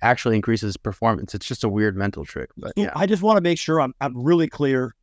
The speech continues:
Speaker 2: because if I'm not a hundred percent clear, I know not everybody is. I, I think I get it, but I'm trying to think of, like, a different situation to see if I can get this right. So to recap, optimal, and I'm not gonna remember the anagram, but what I remember about it is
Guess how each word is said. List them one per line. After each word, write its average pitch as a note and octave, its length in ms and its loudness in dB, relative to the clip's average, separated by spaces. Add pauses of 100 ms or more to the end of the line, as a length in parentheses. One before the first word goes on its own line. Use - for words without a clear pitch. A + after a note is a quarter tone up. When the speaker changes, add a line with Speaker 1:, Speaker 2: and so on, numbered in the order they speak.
Speaker 2:
because C3 340 0
if C#3+ 100 -4
I'm D#3+ 160 2
not F3+ 160 4
a D3+ 40 2
hundred C#3+ 240 0
percent B2 300 -2
clear, B2+ 240 0
I A#2 100 0
know A#2+ 160 0
not A#2 200 0
everybody G#2+ 360 -2
is. G#2 200 -2 (200)
I, B2 120 -6 (280)
I A#2 160 0
think F3 260 0
I D3 100 4
get A2+ 140 0
it, G#2+ 140 -4
but A#2+ 100 2
I'm B2 80 0
trying E3 200 2
to D3 40 2
think D3+ 180 0
of, C#3 80 -4
like, B2+ 200 -2
a A#2+ 80 -2
different C#3+ 480 0 (240)
situation C3 680 0
to A2+ 80 -2
see - 160 -2
if A2+ 100 2
I A#2 140 2
can A#2+ 140 -6
get G#2+ 160 -2
this - 180 -8
right. G2+ 400 0
So D3+ 440 2 (260)
to C#3 100 -2
recap, B2 640 2
optimal, C#3+ 480 0
and A#2 80 -2
I'm A#2+ 80 0
not B2 160 0
gonna C#3 100 -4
remember A#2 240 -2
the G#2+ 140 -2
anagram, G#2+ 440 -2
but A2 180 -6
what C#3+ 120 2
I C3+ 80 4
remember C#3+ 420 0
about A2 240 0
it G#2 80 -4
is G#2 260 -4